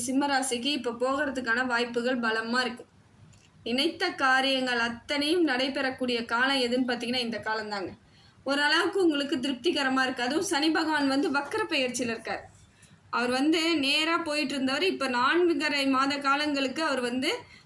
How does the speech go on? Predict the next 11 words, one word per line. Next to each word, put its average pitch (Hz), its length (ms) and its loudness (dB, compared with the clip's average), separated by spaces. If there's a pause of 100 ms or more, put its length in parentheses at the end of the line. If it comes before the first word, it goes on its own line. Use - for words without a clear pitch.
வக்ர 247 260 -4
பெயர்ச்சியில 254 460 0
இருக்காரு. 226 320 -4
அது 226 140 -4
இன்னும் 277 300 2
இரண்டு 285 260 0
மாத 254 300 2
காலங்கள் 277 500 0
உங்களுக்கு 233 300 -4
சாலிடா 254 560 -2
இருக்குதுங்க. 208 420 -6